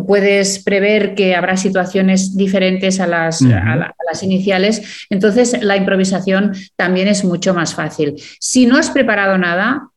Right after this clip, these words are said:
Speaker 1: mm, la improvisación es difícil, porque de hecho todo es una improvisación, ¿no?
Speaker 2: Claro. Ahora, esto de cambiar, de improvisar, pero de estar preparado, se me ocurre pensar que de alguna manera todos tuvimos que hacerlo los últimos dos años, porque veníamos trabajando de alguna manera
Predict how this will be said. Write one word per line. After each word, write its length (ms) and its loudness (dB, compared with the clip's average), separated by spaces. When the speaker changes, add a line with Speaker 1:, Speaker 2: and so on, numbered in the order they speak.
Speaker 1:
mm, 520 0
la 120 2
improvisación 560 2
es 120 2
difícil, 640 0
porque 200 -2
de 80 2
hecho 300 -2
todo 220 4
es 120 2
una 120 2
improvisación, 640 -4
¿no? 100 -10
Speaker 2:
Claro. 260 2
Ahora, 380 0
esto 280 4
de 140 4
cambiar, 680 2
de 140 4
improvisar, 680 2
pero 160 4
de 80 2
estar 320 -2
preparado, 600 -2
se 100 2
me 120 6
ocurre 300 2
pensar 300 2
que 140 0
de 60 2
alguna 260 2
manera 340 2
todos 300 0
tuvimos 360 2
que 120 0
hacerlo 500 0
los 200 0
últimos 360 4
dos 180 4
años, 440 0
porque 200 2
veníamos 340 4
trabajando 480 2
de 60 2
alguna 320 2
manera 540 0